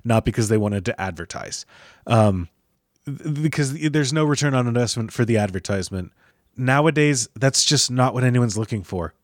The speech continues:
And I don't, I don't see that returning in such a,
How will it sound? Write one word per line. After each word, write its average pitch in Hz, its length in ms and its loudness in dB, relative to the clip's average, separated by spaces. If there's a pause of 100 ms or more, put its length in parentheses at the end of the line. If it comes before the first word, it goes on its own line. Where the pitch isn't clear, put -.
(120)
And 113 120 0
I 113 140 4
don't, 123 340 2
I 123 140 4
don't 131 300 0
see 120 540 0 (440)
that 120 200 2
returning 123 680 -2
in 107 140 -4
such 113 320 -2
a, 104 120 0